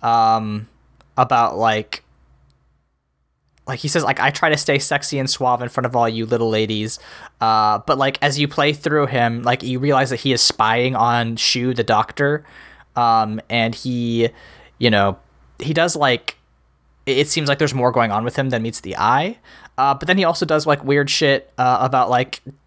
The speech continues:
he says, like, "Don't tell me you're a hand-holding virgin" at one point, <laughs> which is, like,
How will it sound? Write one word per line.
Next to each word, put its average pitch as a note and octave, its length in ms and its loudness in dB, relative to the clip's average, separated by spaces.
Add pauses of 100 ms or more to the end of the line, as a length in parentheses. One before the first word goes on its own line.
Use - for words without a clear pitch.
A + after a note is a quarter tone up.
he - 160 -2
says, D#3 240 0
like, D3 140 2
"Don't F3+ 180 -2
tell E3+ 120 0
me E3+ 100 -2
you're D3+ 140 2
a - 20 2
hand-holding B2+ 720 0
virgin" A2+ 380 -2
at C3 180 0
one D3 160 0
point, - 260 -4
<laughs> F#3 60 0
which - 160 -8
is, E3+ 180 -2
like, - 320 -6